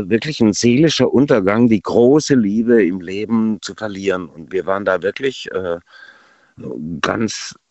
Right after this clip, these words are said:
beide Elternteile persönlich ziemlich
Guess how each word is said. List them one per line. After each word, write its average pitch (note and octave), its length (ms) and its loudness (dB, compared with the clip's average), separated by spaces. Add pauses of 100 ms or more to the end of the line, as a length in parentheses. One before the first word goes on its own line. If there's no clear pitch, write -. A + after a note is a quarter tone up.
(420)
beide G2+ 580 0 (380)
Elternteile A2 800 2 (180)
persönlich G2+ 640 0
ziemlich A2+ 460 0